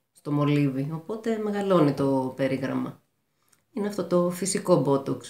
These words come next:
που κάνουμε με το μακιγιάζ. Τώρα που μπήκε το κραγιόν, μπορώ να δω αν θέλω λίγο ρούζ ακόμα. Οπότε παίρνω ξανά το ρούζ μου,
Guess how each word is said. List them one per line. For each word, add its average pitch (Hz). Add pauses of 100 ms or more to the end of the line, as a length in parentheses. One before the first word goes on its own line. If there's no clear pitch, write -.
(100)
που -
κάνουμε 139
με 143
το 160
μακιγιάζ. 147 (400)
Τώρα 190
που 175
μπήκε 180
το 196
κραγιόν, 160
μπορώ 196
να 208
δω 156
αν 147
θέλω 143
λίγο 139
ρούζ 139 (140)
ακόμα. 139 (220)
Οπότε 254
παίρνω 220
ξανά 180
το 147
ρούζ 143
μου, 135